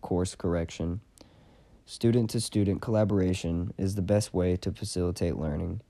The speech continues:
Regardless of the subject, it's proven that students learn more effectively when doing so with other people.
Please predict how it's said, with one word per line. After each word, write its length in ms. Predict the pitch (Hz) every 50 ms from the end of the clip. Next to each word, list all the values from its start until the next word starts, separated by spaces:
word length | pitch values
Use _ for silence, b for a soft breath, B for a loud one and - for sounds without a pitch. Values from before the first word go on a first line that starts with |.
| _ _ -
Regardless 560 | - 98 117 107 104 110 107 104 113 110 - 107
of 120 | 101 98
the 100 | 107 107
subject, 580 | - - - 92 85 90 98 87 80 69 - _ _
it's 140 | - 90 -
proven 360 | - - 107 107 101 104 104
that 160 | 101 - -
students 500 | - - - 107 104 104 107 107 107 -
learn 220 | - 92 92 92 90
more 220 | 87 87 95 98
effectively 600 | 98 - - 85 85 87 - 82 82 87 90 87 92
when 240 | 110 120 92 98 90
doing 260 | 95 92 92 95 95
so 220 | 92 - 92 90
with 120 | 90 87 90
other 220 | 90 85 82 85
people. 460 | 82 - 82 82 - - 82 87 92